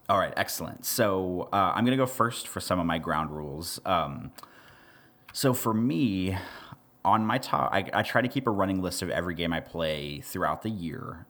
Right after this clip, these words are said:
Um, I did, I did bet way better for the past couple of years. This year, I kind of fell off and was lazy, but I'll talk about that in a minute. Um,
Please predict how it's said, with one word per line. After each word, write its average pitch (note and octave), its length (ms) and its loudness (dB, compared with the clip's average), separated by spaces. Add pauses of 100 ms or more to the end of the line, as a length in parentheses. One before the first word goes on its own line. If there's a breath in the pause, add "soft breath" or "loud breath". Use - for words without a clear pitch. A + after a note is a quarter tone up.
Um, D#2+ 380 2
I F#2+ 100 0
did, F#2+ 180 0
I G2 160 2
did - 260 -2
bet E2+ 220 -2
way F#2 160 0
better D2+ 300 -4
for - 100 -12
the - 80 -14
past D2+ 240 -4
couple E2 180 -6
of D#2 60 -4
years. D#2 140 -8
This F2 160 -4
year, F2+ 120 2
I D#2+ 60 4
kind D#2+ 220 -2
of D2+ 60 -8
fell E2 200 0
off C#2 200 -2
and D2+ 120 -6
was C#2+ 160 -8
lazy, C2+ 300 -8
but D2 140 -6
I'll C#2+ 80 -4
talk - 220 -8
about C2+ 180 -8
that - 120 -10
in - 60 -12
a D#2 40 -10
minute. D#2+ 300 -10
Um, D#2+ 300 -2